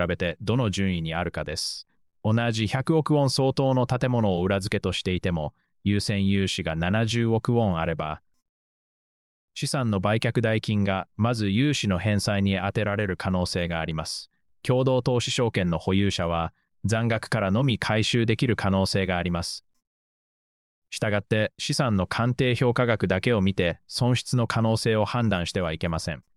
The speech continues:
次の構造を区別する必要があります。裏付け資産の法的所有者は誰か、裏付け資産が発行会社の固有財産から分離されているか、銀行融資担保権などの優先権がいくらあるか、投資家の権利が債権なのか、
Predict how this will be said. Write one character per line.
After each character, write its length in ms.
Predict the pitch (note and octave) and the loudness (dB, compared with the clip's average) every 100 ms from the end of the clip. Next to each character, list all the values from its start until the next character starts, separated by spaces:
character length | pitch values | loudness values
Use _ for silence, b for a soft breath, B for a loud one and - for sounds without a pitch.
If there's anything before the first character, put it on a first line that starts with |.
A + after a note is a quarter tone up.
| _ - | _ -4
次 240 | A#2 C#3+ | 0 2
の 120 | C#3+ | 0
構 220 | A2 A#2 | 0 0
造 220 | A2 A2+ G#2+ | 2 2 0
を 60 | |
区 140 | - C#3 | 0 0
別 180 | A#2+ | 0
す 120 | - F#2 | -2 -4
る 80 | |
必 200 | F2+ - | -4 -2
要 100 | F#2+ | -2
が 100 | F2+ | 0
あ 60 | F2 | -2
り 60 | F2 | -4
ま 120 | E2+ | -6
す。 200 | - - _ _ _ _ _ _ _ _ _ _ _ - | -8 -12 _ _ _ _ _ _ _ _ _ _ _ -4
裏 200 | A2 C#3 | 0 0
付 160 | C3+ E3 | 0 -2
け 40 | |
資 80 | - | 0
産 220 | D3+ A2 | 0 2
の 80 | F2+ | 2
法 180 | - B2 | 2 2
的 160 | C3 | 0
所 160 | - B2 | 0 2
有 180 | A#2+ A#2 | 2 2
者 140 | G2+ | 0
は 160 | F2 E2 | 0 2
誰 240 | G2+ G#2+ | 2 2
か、 140 | F#2+ F2 | 0 0
裏 200 | G2+ A#2+ | 2 0
付 180 | B2 | -2
け 20 | C3+ | -4
資 80 | |
産 200 | - B2 | -2 -2
が 100 | F2+ | -2
発 180 | D#2+ G2 | -2 -4
行 180 | - A2+ | 0 2
会 200 | A#2 A2+ | 4 2
社 100 | G#2 | 0
の 120 | F2 | -4
固 160 | - G2 | 0 2
有 100 | G2 | 2
財 160 | G2+ G2+ | 2 0
産 180 | F#2+ | -4
か 120 | E2+ E2+ | -4 -6
ら 80 | |
分 180 | D#2+ F#2+ | -2 0
離 140 | F#2+ F#2 | 0 0
さ 120 | G2 | -2
れ 120 | F#2 | -4
て 100 | F#2+ | -2
い 100 | F#2 | -2
る 120 | F#2+ | -2
か、 240 | - D2 - _ _ _ | -4 -8 -12 _ _ _
銀 180 | A#2 B2 | 0 2
行 180 | C3+ B2+ | 2 2
融 140 | B2 | 2
資 100 | A#2 | 0
担 160 | - A#2 | 0 0
保 100 | A#2 | 2
権 200 | A#2 F#2+ | 2 2
な 80 | F2 | 2
ど 100 | E2+ | 0
の 100 | E2 | 0
優 200 | F#2+ A#2 | 2 2
先 200 | B2 G#2+ | 0 -2
権 200 | G#2 F#2+ | -2 -2
が 100 | F2 | -2
い 100 | G2+ | 0
く 120 | - | 0
ら 120 | D#2+ | 0
あ 40 | D#2+ | -2
る 80 | |
か、 240 | - C2+ - _ _ _ | -4 -8 -10 _ _ _
投 200 | - C3 | -2 0
資 80 | C3 | 0
家 100 | D3 | 0
の 100 | C3+ | 0
権 220 | C3 C#3 | 0 2
利 80 | A#2 | 2
が 100 | F2+ | 0
債 220 | F2 B2 | 0 -2
権 180 | A2+ F#2+ | 0 0
な 100 | E2+ | 0
の 100 | D#2+ | -2
か、 260 | D#2 D2+ | -4 -6